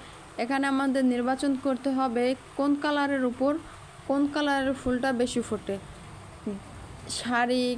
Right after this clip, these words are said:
কিংবা, উম, ফ্রক, জামার পিস যেটাই নেন আপনারা, আ, আগে রংটা সিলেক্ট করবেন যে কোন রংটা কোন কাপড়ের উপর বেশি ফুটে। আমি আর একটা ফুল এভাবে দেখিয়ে দিচ্ছি সুন্দর করে।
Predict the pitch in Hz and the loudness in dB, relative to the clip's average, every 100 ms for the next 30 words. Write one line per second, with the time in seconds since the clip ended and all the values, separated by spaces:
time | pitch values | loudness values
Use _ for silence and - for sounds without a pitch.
0 | 254 240 233 233 233 226 226 - 226 240 | 0 0 2 4 4 4 2 -2 0 0
1 | 233 254 240 233 233 226 226 220 226 233 | 0 0 2 2 2 0 0 2 2 0
2 | 233 226 226 - - - - 220 240 269 | 0 0 -2 -10 -20 -20 -6 -2 0 2
3 | 277 269 254 269 240 226 254 240 240 240 | 2 4 2 2 0 0 2 4 4 4
4 | 233 254 - - - - 214 - 247 240 | 2 -4 -12 -20 -10 -4 -2 0 2 2
5 | 240 233 233 269 262 254 247 247 - 254 | 2 0 2 2 2 2 0 0 -2 0
6 | 240 233 240 247 262 269 262 262 254 240 | 2 2 0 0 2 4 4 2 2 2
7 | 254 311 - - - 247 262 262 277 285 | 2 0 -12 -12 -2 0 2 0 2 2
8 | 277 277 277 247 247 - 311 370 - - | 2 0 0 0 0 2 0 -2 -8 -20
9 | - - 269 - 190 - - - - - | -18 -4 -2 0 -2 -4 -18 -18 -20 -20
10 | - - - - - - - - - - | -18 -18 -18 -18 -18 -18 -18 -18 -18 -18
11 | - - - - 254 262 247 262 277 269 | -18 -18 -14 -2 2 4 4 2 0 0
12 | 269 262 254 254 247 240 233 240 262 240 | 2 2 2 2 2 0 0 0 0 0
13 | 262 - 269 269 277 226 233 247 254 254 | -2 0 0 0 0 0 0 0 0 0